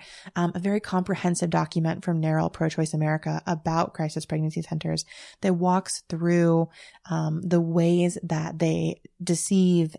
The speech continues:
and evade and confuse people seeking services and assistance with pregnancy and abortion. So I'll link to all of that in the show notes and you can find it there. After hearing Sharice's story of how she came to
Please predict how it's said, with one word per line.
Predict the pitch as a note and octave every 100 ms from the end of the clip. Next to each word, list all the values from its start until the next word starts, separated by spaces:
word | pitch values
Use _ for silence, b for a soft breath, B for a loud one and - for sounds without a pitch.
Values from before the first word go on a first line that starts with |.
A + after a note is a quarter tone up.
| -
and | E3 D#3 D#3 -
evade | E3 D#3 E3 E3 D#3 D#3
and | - D#3 D3+ -
confuse | - D#3+ - - F3 F3+ F3 D#3+ D#3+ _
people | - F3+ E3+ D#3+ D#3 -
seeking | - - E3+ E3+ E3 D#3+ D#3+ E3 - -
services | - E3+ D#3 D#3+ D3+ D#3 -
and | - D#3+ D3+ D3+
assistance | - E3+ F3 D#3+ -
with | D#3 -
pregnancy | D#3 D#3 D#3 - D#3 D3+ -
and | D#3 D3+ D3 D3+ B B B -
abortion. | E3 E3 D#3 D#3 D3+ D3+ _
So | - F#3 F3+
I'll | -
link | A3+ C#4+
to | -
all | F#3+
of | F3+
that | F3
in |
the | E3
show | -
notes | D#3+ D#3 -
and | E3
you | D#3+
can | E3 D#3
find | D#3 D3+ D3+
it | -
there. | - D#3 D3 C#3+ - _ -
After | G#3 A#3+ D4+
hearing | C4 G3+ F#3 F#3 F3+ F#3
Sharice's | - F#3 E3+ - E3 D#3+ -
story | - F3 D#3+ D#3+
of | -
how | - - F3+
she | - F3 E3+ F3
came | - - G3 G3
to | - F3 E3 E3 -